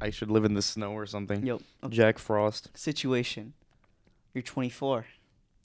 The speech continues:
Speaker 2: Recently broke up with someone. You're with your friends at a pub, right? This is kind of a How I Met Your Mother situation.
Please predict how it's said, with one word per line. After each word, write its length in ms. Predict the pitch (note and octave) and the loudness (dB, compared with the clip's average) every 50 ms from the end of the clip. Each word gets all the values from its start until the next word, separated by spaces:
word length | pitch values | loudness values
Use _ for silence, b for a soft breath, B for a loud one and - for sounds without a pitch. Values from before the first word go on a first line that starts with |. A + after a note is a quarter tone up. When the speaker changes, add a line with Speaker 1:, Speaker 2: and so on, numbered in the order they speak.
| _ _ - | _ _ -8
Speaker 2:
Recently 420 | - B2+ B2+ - - C3 C3 B2 | -6 -4 -4 -4 -4 -4 -4 -4
broke 260 | A2+ A#2+ A#2+ A#2 A2+ | -4 -4 -4 -4 -4
up 120 | B2 A2+ - | -6 -8 -8
with 80 | A#2 - | -12 -16
someone. 400 | - - B2 A#2+ A2+ A#2 B2 D3+ _ b b b b b b b b b | -14 -14 -12 -12 -12 -12 -14 -16 _ b b b b b b b b b
You're 120 | B2+ B2 | -6 -4
with 140 | B2+ C3 - | -4 -4 -4
your 80 | - - | -8 -6
friends 280 | - - C3+ C3 B2 | -2 0 2 2 2
at 60 | B2+ A#2+ | 0 -2
a 40 | |
pub, 380 | A2+ - - C#3 B2 A#2 G#2+ - - b b b - | -2 -2 0 2 2 2 0 -2 -12 b b b -4
right? 260 | A#2+ A#2 B2 C3+ C3+ - b b b b b b b b | -2 0 0 0 -2 -6 b b b b b b b b
This 100 | D3 D#3+ | -4 -2
is 40 | E3+ | 2
kind 180 | - - G#3 G#3 | 6 6 8 10
of 60 | F3 | 10
a 60 | E3 | 10
How 140 | E3 E3+ F3 | 10 10 10
I 80 | F3 | 10
Met 100 | E3 E3 D#3+ | 8 8 4
Your 80 | E3 | 4
Mother 180 | E3 F3 F3+ E3+ | 4 4 4 2
situation. 580 | - - C3+ - - C3 B2+ B2 - - B2+ | 2 -2 -4 -4 -2 -2 -2 -2 -4 -6 -10